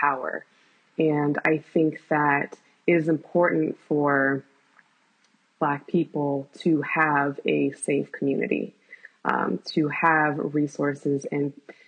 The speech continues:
to be around people that look like one another in the same industry. Um, I know for me, it, my nannying life is different than my counterpart, my white counterpart. Um, and so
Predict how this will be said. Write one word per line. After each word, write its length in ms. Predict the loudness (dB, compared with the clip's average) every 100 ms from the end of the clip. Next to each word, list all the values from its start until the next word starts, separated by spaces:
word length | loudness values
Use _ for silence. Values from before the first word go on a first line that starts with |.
| _
to 100 | -2
be 180 | 2 2
around 200 | 2 -2
people 300 | -4 -4 -4
that 220 | -2 -2 -2
look 220 | -4 -4
like 180 | -6 -2
one 140 | -2
another 340 | 0 -2 -2
in 200 | -2 -2
the 100 | -4 -6
same 240 | -6 -4 -2
industry. 640 | -4 -4 -8 -10 -10 -10 -14 _ -20 _ -4
Um, 360 | -2 -2 -4 -2
I 100 | 0
know 220 | 0 0
for 180 | -2 -2
me, 480 | 0 0 0 -2 -4 _ _ _ _ _ _ _ _ _
it, 480 | 2 4 2 -2 -2
my 280 | 2 4 4
nannying 440 | 4 4 2 2
life 300 | 2 0 0
is 100 | -4
different 560 | -2 -2 0 -2 -2 -4
than 400 | -2 0 0 -2
my 260 | -2 -2 -4
counterpart, 640 | -6 -6 -6 -4 -4 -6 _ _ -4
my 120 | -2
white 260 | 0 -2 -4
counterpart. 580 | -6 -6 -4 -4 -6 -12 -8
Um, 420 | -6 -4 -4 -6 -8 -20 _ _ _ 0
and 220 | 0 2
so 340 | 2 2 2